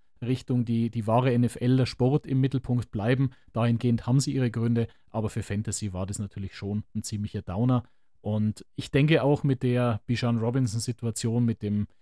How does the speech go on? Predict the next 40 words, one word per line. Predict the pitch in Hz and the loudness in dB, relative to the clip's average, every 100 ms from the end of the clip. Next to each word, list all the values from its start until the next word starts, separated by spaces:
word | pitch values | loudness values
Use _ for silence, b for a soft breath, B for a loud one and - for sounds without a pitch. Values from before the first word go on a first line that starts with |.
| _ - | _ 2
Illness, | 143 147 139 127 123 | 4 6 6 6 2
Kopfschmerzen | - 143 - - 127 120 120 123 | -2 -4 -4 -2 0 0 0 -2
und | 110 | -2
ähnliches, | 120 120 113 110 - - _ | -2 0 -2 -6 -8 -20 _
vielleicht | - 143 165 175 160 | -2 0 2 0 2
war | 156 | 4
dann | 156 147 | 6 6
so | 135 | 4
ein | 131 | 2
bisschen | - 175 - 156 | 2 0 2 2
im | 135 | 4
Hintergrund | 127 139 143 120 127 117 | 4 4 2 2 0 2
noch | 113 - | 0 0
mehr. | 113 131 131 b b b | 2 2 2 b b b
Aber | 123 120 | 0 4
wer | 139 | 4
weiß, | 131 147 185 - - - | 6 6 4 0 -6 -18
schauen | - 135 143 | 0 4 6
wir | |
auf | 139 - | 4 2
die | |
nächste | 123 120 - 120 | 2 2 0 0
Woche. | 120 151 139 b b - | 2 4 2 b b 0
Bijan | 123 123 123 117 | 2 4 4 4
bleibt | 113 131 - | 4 4 2
ein | 127 | 0
klarer | - 117 113 | 0 0 0
Start. | - 117 127 135 - b | -2 2 2 2 -4 b
Ich | 123 - | -8 -4
glaub, | 123 - | -4 -4
da | 123 | -8
kann | - 123 | -4 -4
keiner | 127 - 131 135 | -4 -2 -2 -2
auf | 120 - | -4 -6
ihn | 123 | -6
verzichten, | 113 117 - 151 - | -6 -4 -2 -2 -2
dass | 131 123 | -4 0
er | 120 | 0
ihn | |
aufstellt. | 110 117 - 113 113 | 0 -4 -4 -4 -4